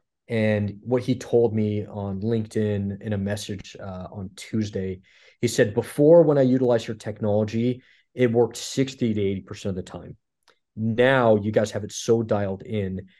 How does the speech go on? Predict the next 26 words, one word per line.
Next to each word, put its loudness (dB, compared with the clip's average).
it -4
works 0
ninety 0
to -14
a -12
hundred -10
percent -14
of -16
the -20
time." -18
No 8
ag 2
input -2
company 0
can -10
claim -2
that -2
it's -12
gonna -4
work -4
a -4
hundred -6
percent -12
of -14
the -14
time. -14